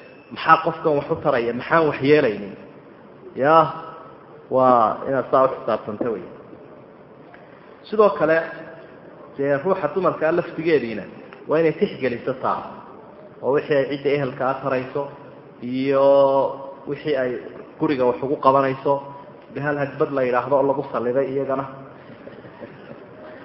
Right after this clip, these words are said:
Wixii markaa reerka ka soconaya maamula, ila waa maareeyihii guude.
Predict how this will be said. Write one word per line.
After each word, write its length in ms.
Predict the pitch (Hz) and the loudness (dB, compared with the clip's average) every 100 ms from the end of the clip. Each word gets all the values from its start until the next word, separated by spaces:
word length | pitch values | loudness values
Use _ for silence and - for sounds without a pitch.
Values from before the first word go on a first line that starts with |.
| - - - - - - - - - | -20 -20 -20 -20 -20 -20 -20 -20 -4
Wixii 320 | 196 190 196 | 0 4 4
markaa 500 | 196 - 185 180 143 | 4 4 6 6 4
reerka 280 | 151 180 - | 2 0 0
ka 120 | 147 180 | -4 -4
soconaya 460 | 160 147 170 160 | -2 0 2 0
maamula, 460 | 160 165 156 123 123 | 4 4 4 2 2
ila 160 | 160 | 4
waa 140 | 190 175 | 6 6
maareeyihii 540 | 160 160 175 185 175 156 | 4 4 4 2 -2 0
guude. 260 | 165 151 | 0 0